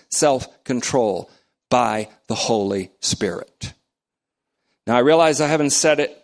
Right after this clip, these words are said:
as I, as clearly as I ought to say it tonight, but I'm going to say it several times until it's clear. And the only one that'll give you clarity is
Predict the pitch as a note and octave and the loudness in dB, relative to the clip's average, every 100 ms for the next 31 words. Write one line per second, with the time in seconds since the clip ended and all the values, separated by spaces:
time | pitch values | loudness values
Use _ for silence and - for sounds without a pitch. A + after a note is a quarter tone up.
0 | _ _ - B2+ A2+ B2 A#2 A#2+ - D3+ | _ _ -6 -2 0 0 0 0 -2 0
1 | D3+ C#3+ C3 B2 A#2+ A2+ C3 D#3+ F3+ - | 2 4 2 2 2 4 4 2 -2 0
2 | E3+ E3 - D#3+ D#3+ E3+ - A#2 A#2 A#2 | 0 0 -2 0 0 -2 -4 -2 -2 0
3 | D3+ E3 C#3 - - F3+ C#3+ C3 - - | 0 0 0 -2 0 2 2 0 -4 -6
4 | - E3 C#3 C#3 - E3 D#3+ C#3+ B2+ A2+ | 0 2 2 0 0 -2 0 -2 -2 -2
5 | - - F3+ D#3+ D#3+ - - E3+ B2 E2+ | -4 0 2 2 0 -6 0 2 2 -2
6 | - _ _ _ _ _ _ _ _ _ | -10 _ _ _ _ _ _ _ _ _
7 | _ _ - A2+ A#2 C#3+ F#3+ G3+ F#3 E3+ | _ _ -6 -2 2 2 2 2 2 4
8 | D#3 C#3+ D#3 D#3 - D#3+ D3 C3 B2+ B2+ | 4 2 2 0 2 4 4 2 2 2
9 | A#2 - - | 0 -2 -4